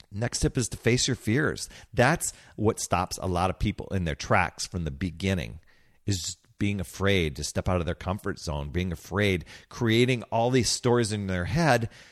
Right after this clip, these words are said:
that really aren't true. And you're never gonna find motivation where there's fear. So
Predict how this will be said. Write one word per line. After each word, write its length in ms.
that 180
really 340
aren't 280
true. 500
And 160
you're 120
never 200
gonna 140
find 380
motivation 800
where 260
there's 260
fear. 460
So 280